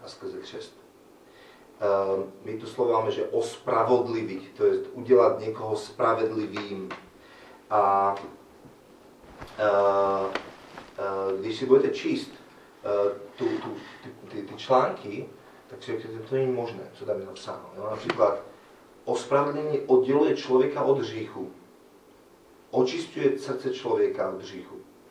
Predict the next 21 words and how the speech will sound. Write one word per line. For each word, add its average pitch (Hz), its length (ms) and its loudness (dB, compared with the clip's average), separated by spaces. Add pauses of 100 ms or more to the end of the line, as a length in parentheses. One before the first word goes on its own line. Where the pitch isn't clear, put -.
(560)
ehm, 101 640 4 (1800)
osvobozuje 151 600 2
z 127 40 4
otroctví 127 420 2
hříchu 104 480 -6 (160)
a 98 100 -10
uzdravuje.“ 98 540 -4 (680)
Jako - 160 2
kdyby 127 240 4
on, 120 240 2
a 117 140 4
tam - 180 0
cituje 120 440 6
Římanům 117 320 0
šest 120 260 0
a 113 60 0
říká, 113 440 2 (100)
„Už 113 120 -12
nepřemýšlejte 127 680 0
o - 80 0
sobě, 107 500 2